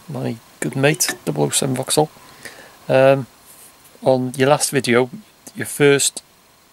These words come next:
walk of two thousand seventeen, and you seen, and you actually filmed it,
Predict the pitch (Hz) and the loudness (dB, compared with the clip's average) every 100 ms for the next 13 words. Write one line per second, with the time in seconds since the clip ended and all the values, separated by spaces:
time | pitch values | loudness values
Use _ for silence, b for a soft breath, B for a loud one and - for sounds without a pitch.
0 | _ _ _ _ 147 151 135 127 - - | _ _ _ _ 2 4 4 2 -6 -6
1 | 147 139 120 127 131 143 123 - 120 120 | -2 -2 -2 -2 0 2 2 0 -2 -4
2 | - - B B B B B B B B | -12 -20 B B B B B B B B
3 | B - 127 127 127 - 160 156 143 - | B -2 0 2 0 2 2 2 -2 -6
4 | - - _ _ _ _ _ - - 123 | -20 -20 _ _ _ _ _ -12 -2 -2
5 | 120 - 127 - 165 165 147 117 127 | -2 -2 -2 0 2 2 2 0 0